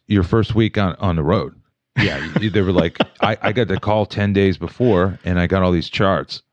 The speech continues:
So I'm just, I just, you know, I worked on the stuff as best I could. And, and basically, you know, they had this saying like, "Hey, how's, how's, how's, uh, how's Reggie play?" Or h-, whoever. And,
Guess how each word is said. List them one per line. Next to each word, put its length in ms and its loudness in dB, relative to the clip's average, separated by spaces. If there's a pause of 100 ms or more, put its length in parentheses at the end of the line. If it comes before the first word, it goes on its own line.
(540)
So 140 -6
I'm 100 0
just, 320 -4
I 120 -4
just, 200 -6 (220)
you 120 -6
know, 120 -2
I 120 -2
worked 360 2
on 80 0
the 80 -2
stuff 260 -2
as 300 -8
best 260 -4
I 80 -8
could. 300 0
And, 200 0
and 220 -4
basically, 640 -4 (300)
you 80 -4
know, 80 2
they 140 2
had 180 0
this 160 0
saying 420 0
like, 180 -2
"Hey, 220 0
how's, 280 -2
how's, 460 -8 (480)
how's, 320 -6
uh, 260 -4 (220)
how's 220 -8
Reggie 280 -6
play?" 300 -6 (960)
Or 180 2
h-, 140 -6
whoever. 600 -2
And, 300 -6